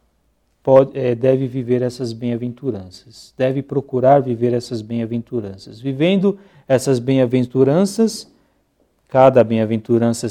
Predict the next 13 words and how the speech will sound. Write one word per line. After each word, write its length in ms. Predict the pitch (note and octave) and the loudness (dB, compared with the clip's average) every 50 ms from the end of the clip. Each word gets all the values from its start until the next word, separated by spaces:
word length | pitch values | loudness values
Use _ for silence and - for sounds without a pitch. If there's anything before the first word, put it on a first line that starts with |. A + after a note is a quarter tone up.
| - - | -8 -8
tem 180 | - A#2+ A2+ | -6 -4 -4
as 100 | A2+ A2 | -4 -6
suas 280 | - - - B2 A2+ - | -6 -6 -6 -6 -6 -6
promessas 1000 | - - C#3 C#3 C3+ B2+ B2 C3 D#3+ E3 E3 - - A3+ A3 - - - - _ _ _ _ _ _ _ _ _ _ _ _ _ _ _ _ _ _ _ _ _ _ _ _ _ _ _ _ _ _ _ _ _ _ _ _ _ _ _ _ _ _ _ _ _ _ _ _ _ _ _ _ _ _ | -6 -4 -4 -2 -2 -2 -2 -2 -2 -2 -4 -8 -8 -8 -8 -10 -16 -20 -20 _ _ _ _ _ _ _ _ _ _ _ _ _ _ _ _ _ _ _ _ _ _ _ _ _ _ _ _ _ _ _ _ _ _ _ _ _ _ _ _ _ _ _ _ _ _ _ _ _ _ _ _ _ _
e 260 | E3 F3+ A3 B3 B3+ - _ _ | 0 2 2 0 -2 -4 _ _
tem 180 | - D#3 D3+ | -4 -4 -2
também 560 | C#3 - D3 B2+ A#2+ B2 C#3+ D#3+ F#3+ G3 G3 - _ _ _ _ _ _ _ _ | 0 0 0 0 2 2 2 2 0 -2 -6 -10 _ _ _ _ _ _ _ _
um, 200 | C#3 C3+ C3+ C#3 | -8 -8 -8 -8
uma 260 | - C3+ C3+ C3+ C3 | -8 -8 -8 -6 -4
maneira 560 | C3 C3+ C3+ B2+ B2+ C3+ D#3+ G3 F3+ C#3 A2 G2 | -4 -2 -2 -2 -2 0 0 0 0 -2 -2 -6
que 380 | - _ - G#2+ G#2 G#2 - _ _ _ _ _ _ _ _ _ | -10 _ -8 -6 -6 -8 -10 _ _ _ _ _ _ _ _ _
se 260 | _ - - - C3 | _ -18 -12 -12 -12
de, 380 | A#2+ A#2 B2+ B2 B2 A#2+ A2+ | -10 -6 -4 -4 -4 -4 -6